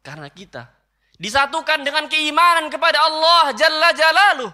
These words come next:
Ketika saudara kita mendapatkan kekurangan dalam segi pendidikan dan ekonomi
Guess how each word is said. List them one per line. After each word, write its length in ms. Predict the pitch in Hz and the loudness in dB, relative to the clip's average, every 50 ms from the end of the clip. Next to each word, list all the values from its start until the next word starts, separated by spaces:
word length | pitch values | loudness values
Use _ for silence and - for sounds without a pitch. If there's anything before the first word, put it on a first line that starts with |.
| _ _ _ _ _ _ _ _ _ _ _ _ _ _ _ _ _ _ _ _ _ _ _ _ _ _ _ _ _ _ _ _ _ _ _ _ _ _ _ _ _ _ _ _ _ _ _ _ _ _ _ _ _ _ - | _ _ _ _ _ _ _ _ _ _ _ _ _ _ _ _ _ _ _ _ _ _ _ _ _ _ _ _ _ _ _ _ _ _ _ _ _ _ _ _ _ _ _ _ _ _ _ _ _ _ _ _ _ _ -20
Ketika 240 | 185 - 196 - 170 | -20 -20 -18 -20 -18
saudara 400 | - 165 156 151 151 147 147 143 | -16 -16 -14 -14 -12 -12 -12 -14
kita 320 | - 156 147 - 127 113 117 _ _ _ _ _ _ _ _ _ _ _ _ _ _ _ _ _ _ _ _ _ _ _ _ _ _ _ _ _ _ _ _ _ _ _ _ _ _ _ _ _ _ _ _ _ _ _ _ _ _ _ _ _ _ | -16 -20 -20 -20 -20 -20 -20 _ _ _ _ _ _ _ _ _ _ _ _ _ _ _ _ _ _ _ _ _ _ _ _ _ _ _ _ _ _ _ _ _ _ _ _ _ _ _ _ _ _ _ _ _ _ _ _ _ _ _ _ _ _
mendapatkan 640 | - 185 208 226 262 277 285 311 302 - 294 277 | -12 -10 -4 -2 -2 -2 -2 -4 -4 -4 -6 -6
kekurangan 880 | 247 285 277 254 277 285 285 311 320 311 311 311 302 269 220 175 147 139 - _ _ _ _ _ _ _ _ _ _ _ _ _ | -6 -10 -12 -10 -8 -4 0 0 0 2 2 0 0 0 -2 -8 -14 -16 -20 _ _ _ _ _ _ _ _ _ _ _ _ _
dalam 240 | 156 185 226 240 240 | -6 -4 -2 -2 -4
segi 240 | 240 226 247 240 269 | -6 -8 -10 -10 -8
pendidikan 640 | 240 269 269 269 247 269 269 302 320 - 302 311 285 | -8 -8 -8 -8 -8 -8 -6 -6 -4 -2 -2 -2 0
dan 160 | 285 294 277 | -2 -2 -2
ekonomi 640 | 285 311 302 285 302 294 330 349 330 320 294 220 | -2 -2 -2 -2 -2 0 0 0 0 -2 -6 -8